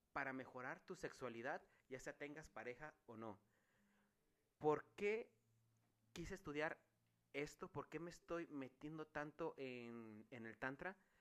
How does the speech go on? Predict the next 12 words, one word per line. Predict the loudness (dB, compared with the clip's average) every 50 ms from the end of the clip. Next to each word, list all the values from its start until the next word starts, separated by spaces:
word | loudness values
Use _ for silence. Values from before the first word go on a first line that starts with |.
| -20 -20 -20 -12 -4
Es | -4 -4 -2
porque | 0 -2 -2 0 2 2 2 2 2 -2 _ _ _ _ _ -4
en | -2 0 -2
mis, | -2 -4 -10 _ 0
con | 2 2 4 4
mis | 2 2 0
consultas, | 2 2 0 2 2 -2 -2 0 2 0 0 0 -6 -20 -20 _ _ _ _ _ _ _ _ _ _ _ _ _ _
sobre | -4 -2 0 0 2
todo | 6 8 8 8 8
los | 6 2
pacientes, | -2 -6 -2 -2 -4 -4 -2 -4 -6 -8 -8 -4
eh, | -2 -2 -2 -2